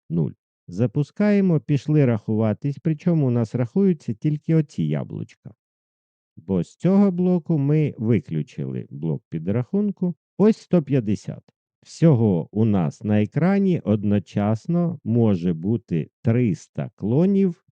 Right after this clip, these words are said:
незалежно від скількох об'єктів вони походять. Буде у нас десять об'єктів, які будуть клони генерувати, значить, е, оці всі клони можуть знаходитися на екрані в кількості не більше трьохсот штук.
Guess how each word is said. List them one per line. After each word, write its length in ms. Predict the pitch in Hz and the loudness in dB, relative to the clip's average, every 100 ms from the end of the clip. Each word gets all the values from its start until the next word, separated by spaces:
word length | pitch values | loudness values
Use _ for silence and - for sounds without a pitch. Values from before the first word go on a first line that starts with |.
| _ - | _ -2
незалежно 920 | 107 107 101 104 98 82 - 85 78 | 2 2 2 0 0 0 -4 -4 -4
від 440 | 71 87 98 73 | -4 -2 -2 -4
скількох 720 | - - - 101 87 98 80 104 | -16 -20 -4 -4 -2 -4 -2 -4
об'єктів 600 | 98 170 208 - 98 82 | -4 -2 -2 -4 -6 -2
вони 280 | 92 120 | -2 -4
походять. 600 | 135 110 - - - - _ _ _ _ _ - | -4 -8 -8 -14 -14 -20 _ _ _ _ _ 0
Буде 300 | 131 135 123 | 2 4 2
у 60 | |
нас 240 | 113 107 87 | 2 0 2
десять 460 | 120 170 190 190 | 2 2 0 0
об'єктів, 580 | 190 170 185 180 - 175 | -2 0 -2 -2 -2 0
які 260 | 170 151 170 | 0 -2 -2
будуть 360 | 160 156 156 | -2 -2 -4
клони 360 | _ 151 147 147 | _ -2 0 2
генерувати, 800 | 143 135 135 135 135 131 117 104 | 0 0 -2 0 0 -2 -2 -4
значить, 540 | 92 107 98 98 - - | -2 -2 -2 -8 -10 -12
е, 140 | 67 | -10
оці 460 | - 92 - 110 95 | -4 -4 -4 -4 -4
всі 240 | - 92 | -4 -10
клони 720 | - 143 196 202 185 147 98 - _ _ _ | -6 -2 0 2 2 0 -4 -12 _ _ _
можуть 460 | 110 135 110 87 90 | 0 4 4 2 -4
знаходитися 800 | 82 107 104 98 82 85 - 101 | -2 -4 -2 -4 -2 -6 -4 -4
на 160 | 107 | -2
екрані 480 | 113 - 202 208 185 | -4 -4 -2 0 -2
в 60 | - | -4
кількості 640 | - 196 190 117 - 90 | -2 -2 0 -4 -4 -4
не 140 | 90 | -4
більше 380 | 92 135 127 78 | -4 -6 -6 -8
трьохсот 500 | - 67 - 110 107 | -8 -10 -8 -10 -10
штук. 280 | - - | -12 -20